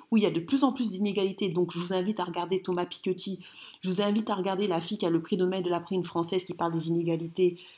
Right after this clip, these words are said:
il y a Challenge qui parle de la montée des inégalités,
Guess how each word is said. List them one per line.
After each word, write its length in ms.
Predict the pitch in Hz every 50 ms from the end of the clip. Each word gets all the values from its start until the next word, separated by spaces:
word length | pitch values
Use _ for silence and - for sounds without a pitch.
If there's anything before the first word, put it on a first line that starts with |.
| - - -
il 40 |
y 40 | 185
a 80 | 175 175
Challenge 360 | 175 - 214 202 202 202 196
qui 140 | - - 180
parle 540 | 180 - 190 180 180 180 170 170 165 - 156
de 100 | 160 170
la 120 | 170 170
montée 280 | 175 170 170 170 185 175
des 160 | 170 170 170
inégalités, 720 | 170 170 170 165 170 165 165 175 170 - 185 180 180 175